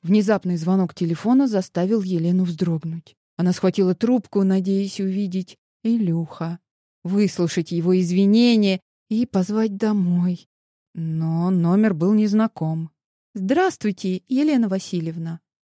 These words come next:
услышала она женский голос. "Здравствуйте". Напряглась, испугалась даже. Его любовница. "Это Инга". "Привет, милая", выдохнула облегченно, чувствуя, как отступает паника.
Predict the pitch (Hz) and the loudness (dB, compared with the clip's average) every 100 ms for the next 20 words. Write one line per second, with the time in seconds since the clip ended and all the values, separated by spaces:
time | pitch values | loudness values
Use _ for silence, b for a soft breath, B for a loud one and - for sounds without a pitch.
0 | _ 165 - 156 165 - 202 202 185 156 | _ -16 -8 -6 -6 -4 -2 0 -2 -2
1 | 175 - 214 180 160 156 156 160 - _ | -4 -6 -6 -4 -2 -2 -4 -8 -16 _
2 | _ _ _ _ - 170 196 233 180 - | _ _ _ _ -14 -4 0 0 -2 -6
3 | 202 220 - 247 262 _ _ _ - 170 | -10 -8 -6 -6 -6 _ _ _ -8 -4
4 | 165 160 165 170 180 160 - - 160 180 | -2 0 0 0 -2 -8 -8 -6 0 2
5 | 233 247 196 196 180 160 156 156 _ _ | 4 2 0 -2 -2 -4 -10 -12 _ _
6 | 170 160 170 165 160 170 180 196 185 - | -8 -2 0 0 0 0 2 2 0 -6
7 | 160 160 _ _ _ _ _ _ _ - | -10 -10 _ _ _ _ _ _ _ -2
8 | 392 415 392 311 254 247 233 233 240 - | 2 4 4 6 4 4 4 0 -2 -8
9 | _ _ _ - 262 233 226 208 185 196 | _ _ _ 0 4 4 4 2 2 2
10 | 202 185 180 175 175 - _ _ _ - | 4 4 4 2 0 -4 _ _ _ -6
11 | 165 170 160 175 165 160 151 156 - - | -4 -2 -2 -4 -2 -2 -2 -4 -6 -4
12 | 185 208 202 165 - 180 - 170 160 170 | 0 2 2 -2 -4 -8 -6 -6 -4 -6
13 | 165 165 - - 156 170 165 165 - - | -8 -10 -10 -14 -10 -6 -6 -6 -10 -16
14 | - 165 160 160 160 - 170 | -10 -8 -6 -8 -12 -14 -16